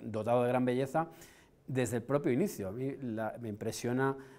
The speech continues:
esa, ese sincretismo simbólico que se establece con el agua, el águila bicéfala, que es negra en su lado derecho y dorada en el izquierdo, que era, digamos, el estandarte de, de esa, de esa tribu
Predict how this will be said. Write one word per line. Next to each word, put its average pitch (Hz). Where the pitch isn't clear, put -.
esa, 127
ese 135
sincretismo 131
simbólico 131
que 135
se 131
establece 123
con 117
el 113
agua, 123
el 123
águila 123
bicéfala, 123
que 117
es 120
negra 127
en 123
su 127
lado 127
derecho 127
y 127
dorada 131
en 127
el 123
izquierdo, 131
que 120
era, 117
digamos, 110
el 120
estandarte 117
de, 113
de 110
esa, 107
de 113
esa 104
tribu 120